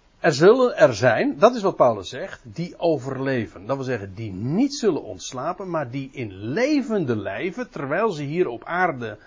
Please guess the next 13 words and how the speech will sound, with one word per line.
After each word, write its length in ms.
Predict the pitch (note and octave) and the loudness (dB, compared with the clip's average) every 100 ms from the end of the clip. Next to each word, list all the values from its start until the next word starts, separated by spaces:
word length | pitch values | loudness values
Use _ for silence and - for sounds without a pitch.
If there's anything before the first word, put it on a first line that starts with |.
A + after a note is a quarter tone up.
| - | -20
zich 260 | - C3+ G#2+ | -10 -8 -4
nog 200 | A2+ F#2 | -4 -6
bevinden, 600 | F#2 G2 A#2 C#3 - D#4 _ _ _ _ _ _ _ _ _ _ - - _ _ _ - - | -10 -10 -10 -12 -14 -16 _ _ _ _ _ _ _ _ _ _ -20 -20 _ _ _ -20 -16
die 340 | B2+ D#3+ E3 B2 | -8 -8 -8 -6
de 120 | B2 | -2
parousia 920 | - G#2+ A#2+ G#3+ - G#3+ F#3+ F#3+ A#3 _ _ B2 | 0 -2 -2 -4 -4 -4 -4 -4 -10 _ _ -10
zullen 420 | B2 A#2 A2 A2+ - - | -4 -2 -4 -8 -14 -8
meemaken. 540 | A2+ A2+ F#2+ E2 G2 | -4 -2 -4 -10 -2
Wij 200 | C3 F3 | 0 0
de 160 | C3 G#2+ | -2 -2
levenden 600 | D#3 G3 F3 E3 F3 B2 | 0 0 -4 -8 -8 -8
die 180 | B2 | -8
overleven 680 | - A3 A3 E3 D#3 C3+ G#2+ | 2 2 2 -2 -4 -4 -8